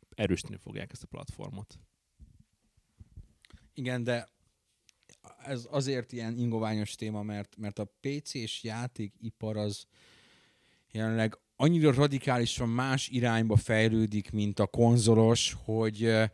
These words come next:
Speaker 2: s-, sokan, és érthetően, aki egyébként konzolos játékos, és érthetően konzolos játékos, hogy miért az,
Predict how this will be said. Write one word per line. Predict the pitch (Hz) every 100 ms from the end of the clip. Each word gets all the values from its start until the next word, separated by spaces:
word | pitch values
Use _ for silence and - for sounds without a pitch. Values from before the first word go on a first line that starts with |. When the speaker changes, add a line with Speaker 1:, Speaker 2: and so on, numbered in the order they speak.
| - - _
Speaker 2:
s-, | - - - _
sokan, | - 165 - 139
és | 131 127
érthetően, | - 170 - 147 - 120 117 113
aki | 113 110 117 95
egyébként | 110 110 110
konzolos | - 139 123 113 107 -
játékos, | 107 104 - 92 101 -
és | 104 - - _
érthetően | - 120 - 120 - 98 95
konzolos | - 95 95 95 -
játékos, | 95 90 90 90 90 - -
hogy | 87
miért | 95 90 -
az, | 90 101 104